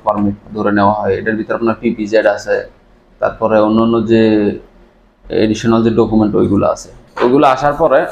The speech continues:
তারপর আমরা সাবমিশন করছি আপনার অনলাইনে। আমি আমার স্ক্রিনে দিয়ে দিব যে অনলাইনের স্লিপটা। আমরা on-, অনলাইনে সাবমিশন করার পরে ওইখানে আপনার পেমেন্ট করছি, এখানে লেখা আছে পেমেন্ট প্রোগ্রেস, এই আর কি। or এতে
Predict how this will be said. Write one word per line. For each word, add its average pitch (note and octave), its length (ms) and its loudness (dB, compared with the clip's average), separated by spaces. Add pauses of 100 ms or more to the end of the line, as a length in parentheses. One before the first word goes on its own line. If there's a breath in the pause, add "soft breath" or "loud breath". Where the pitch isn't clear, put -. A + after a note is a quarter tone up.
(120)
তারপর A2 240 -2
আমরা A#2 200 0
সাবমিশন B2 480 -2
করছি A#2+ 200 0
আপনার A#2 220 -2
অনলাইনে। A2+ 500 -2
আমি A#2+ 220 0
আমার B2+ 220 2
স্ক্রিনে B2 320 0
দিয়ে B2 200 2
দিব A2 240 0
যে A2 60 0
অনলাইনের G#2+ 480 0
স্লিপটা। F#2 540 -6 (840)
আমরা A2 240 2
on-, A#2+ 400 2
অনলাইনে B2 380 2
সাবমিশন A#2+ 460 -2
করার A#2+ 220 0
পরে C#3 260 2
ওইখানে A#2+ 220 0
আপনার A#2+ 240 -2
পেমেন্ট A#2 380 0
করছি, B2+ 400 -6
এখানে A#2 260 -4
লেখা A2+ 240 -2
আছে A#2+ 280 -2
পেমেন্ট A2+ 360 -2
প্রোগ্রেস, G#2 600 -2 (140)
এই F#2 160 -2
আর D#2+ 60 -2 (100)
কি। - 100 -14 (760)
or A2 80 2 (220)
এতে G2 160 -4